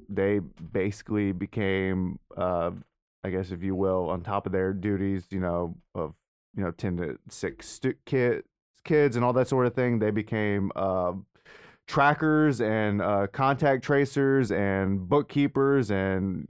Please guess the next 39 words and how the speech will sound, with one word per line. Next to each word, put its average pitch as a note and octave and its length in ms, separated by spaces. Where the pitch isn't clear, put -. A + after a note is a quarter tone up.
uh, F#2 220
secretary. C#3 680
I A2 100
mean, G#2+ 180
they, B2 180
they B2 380
bas-, C3 300
they C#3+ 160
were D#3 140
responsible B2 760
for G2+ 540
contact A2 520
tracing, G2+ 480
which G2+ 200
was G2+ 400
the A#2 180
big, A2+ 280
ask G#2 320
anyone A2 420
involved G2+ 300
in G2+ 80
the F#2+ 60
school G#2 240
system, G#2 320
that F#2 120
was G2 220
the G#2+ 200
most G2 380
difficult B2+ 420
part A2 220
of G2 120
last G2 420
year, F#2 240
was F#2 180
dealing G2 320
with F2+ 100
the F#2+ 60
contact F2 460
tracing, E2 480